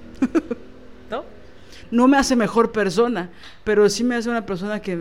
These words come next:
más analizada, que tiene autocrítica, ¿no? Entonces, algo que me ha molestado mucho de mí misma, por ejemplo, es soportar esos niveles de indignidad,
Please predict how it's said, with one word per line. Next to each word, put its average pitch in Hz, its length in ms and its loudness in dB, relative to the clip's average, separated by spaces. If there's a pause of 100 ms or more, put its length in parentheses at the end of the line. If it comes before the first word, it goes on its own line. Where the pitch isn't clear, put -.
(120)
más 208 220 -6
analizada, 196 680 -4
que 185 100 -12
tiene 202 240 -10
autocrítica, 202 800 -10 (560)
¿no? 165 240 -10 (920)
Entonces, 202 580 -8 (300)
algo 226 280 0
que 226 100 -6
me 190 440 -4
ha 196 120 -4
molestado 202 580 -6
mucho 202 460 -6
de 170 100 -8
mí 180 160 -8
misma, 196 400 -10
por 175 160 -12
ejemplo, 202 560 -8 (340)
es 202 160 -6
soportar 208 720 -4
esos 190 360 -8
niveles 190 460 -8
de 175 80 -8
indignidad, 160 680 -6